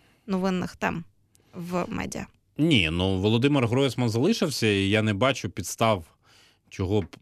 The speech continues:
Speaker 2: спробувати його ще раз відправити у відставку. Хоча може бути достатньо цікава ситуація. Е, Володимир Гройсман достатньо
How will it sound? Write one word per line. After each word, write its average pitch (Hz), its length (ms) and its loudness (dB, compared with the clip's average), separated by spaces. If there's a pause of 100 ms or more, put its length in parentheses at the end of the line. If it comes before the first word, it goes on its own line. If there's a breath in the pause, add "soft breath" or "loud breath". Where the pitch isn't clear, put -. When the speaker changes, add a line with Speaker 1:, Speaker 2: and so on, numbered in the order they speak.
Speaker 2:
спробувати 98 680 0
його 92 200 0
ще 165 200 0
раз 156 220 0
відправити 95 520 0
у 90 80 0
відставку. 82 560 -4
Хоча 214 360 0 (360 loud breath)
може 160 240 0
бути 156 260 -2
достатньо 127 480 -2
цікава 117 360 0
ситуація. 127 760 -2 (1000 soft breath)
Е, 82 380 -8 (240)
Володимир 120 500 0
Гройсман 143 460 0
достатньо 120 680 -2